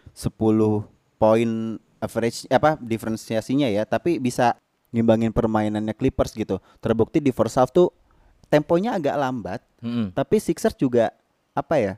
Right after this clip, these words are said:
Speaker 1: Tobiasnya juga wangi banget.
Speaker 2: Iya,
Speaker 1: Ya
Speaker 2: dua puluh lima
Speaker 1: kan?
Speaker 2: poin, cuy, dia.
Speaker 1: Mm-mm. Si Miltonnya juga wangi juga, yang tadi yang sempat lu singgung juga
Speaker 2: Anjing,
Speaker 1: gitu loh.
Speaker 2: orang keren banget sih.
Speaker 1: Ah, bukan masalah nggak ada Ben Simmons atau Joel Embiid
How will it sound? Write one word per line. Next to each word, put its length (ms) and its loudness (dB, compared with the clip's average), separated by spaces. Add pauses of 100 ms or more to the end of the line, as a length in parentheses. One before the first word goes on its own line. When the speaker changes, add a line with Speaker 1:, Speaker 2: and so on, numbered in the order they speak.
Speaker 1:
Tobiasnya 560 2
juga 280 2
wangi 320 0
banget. 400 0
Speaker 2:
Iya, 540 -2
Speaker 1:
Ya 120 -14
Speaker 2:
dua 120 2
puluh 180 2
lima 140 0
Speaker 1:
kan? 60 -6
Speaker 2:
poin, 160 2
cuy, 180 -4
dia. 160 0
Speaker 1:
Mm-mm. 160 4 (160)
Si 120 -6
Miltonnya 460 2
juga 380 4
wangi 320 2
juga, 280 6
yang 140 0
tadi 380 -4 (160)
yang 360 -6
sempat 280 -4
lu 80 0
singgung 360 0
juga 280 4
Speaker 2:
Anjing, 140 -4
Speaker 1:
gitu 120 -4
loh. 140 0
Speaker 2:
orang 120 -6
keren 240 -8
banget 340 -6
sih. 120 -4
Speaker 1:
Ah, 640 0 (160)
bukan 380 -2
masalah 480 -4
nggak 260 -6
ada 140 -4
Ben 180 -8
Simmons 280 -10
atau 180 -8
Joel 260 -2
Embiid 320 -8